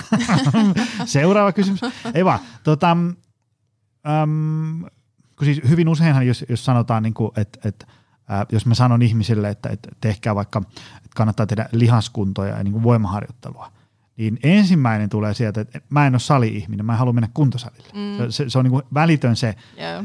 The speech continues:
Speaker 1: jos tehdään voimaa, niin se on kuntosali. Mut
Speaker 2: Mm.
Speaker 1: ei, ei, eihän se niinku,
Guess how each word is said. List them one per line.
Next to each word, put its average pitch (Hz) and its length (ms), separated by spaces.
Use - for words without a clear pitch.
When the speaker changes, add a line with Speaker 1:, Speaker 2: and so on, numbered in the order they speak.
Speaker 1:
jos 151 200
tehdään 113 300
voimaa, 190 380
niin 131 120
se 151 100
on 139 80
kuntosali. - 640
Mut 147 120
Speaker 2:
Mm. 240 60
Speaker 1:
ei, 220 380
ei, 165 180
eihän 131 200
se 151 160
niinku, 147 280